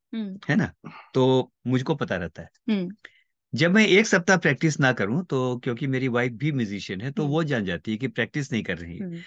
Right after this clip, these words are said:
Speaker 2: लेकिन यदि मैं एक महीना प्रैक्टिस ना करूँ, तो पब्लिक को पता चलता है,
Speaker 1: यस।
Speaker 2: है ना? तो पब्लिक को पता चलता है। तो क्या कि जितना अभ्यास आप करते जाएंगे, आपका अभ्यास ही बोलता है।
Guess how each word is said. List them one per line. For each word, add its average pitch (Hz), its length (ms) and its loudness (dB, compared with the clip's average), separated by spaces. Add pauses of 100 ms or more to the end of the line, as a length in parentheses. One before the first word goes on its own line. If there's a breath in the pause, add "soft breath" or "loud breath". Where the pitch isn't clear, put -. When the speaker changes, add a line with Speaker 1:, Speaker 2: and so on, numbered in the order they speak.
(240 loud breath)
Speaker 2:
लेकिन 170 300 6
यदि 190 160 8
मैं 202 200 8
एक 160 240 2
महीना 175 220 6
प्रैक्टिस 147 420 0
ना 147 100 4
करूँ, 151 240 0
तो 151 100 -2
पब्लिक 127 340 -2
को 110 80 -4
पता 92 200 -6
चलता 87 340 -8
है, 185 180 -2
Speaker 1:
यस। - 320 -14
Speaker 2:
है 151 60 2
ना? 170 80 4
तो 139 120 2
पब्लिक 135 320 4
को 135 100 2
पता 104 200 2
चलता 85 300 -4
है। 98 60 0
तो 131 140 -2
क्या 143 200 4
कि 156 240 2 (480 loud breath)
जितना 135 340 0
अभ्यास 151 500 0
आप 156 120 0
करते 123 300 -2
जाएंगे, 98 340 -4
आपका 135 400 -2
अभ्यास 135 480 -2
ही 165 120 0
बोलता 110 320 -4
है। - 160 -16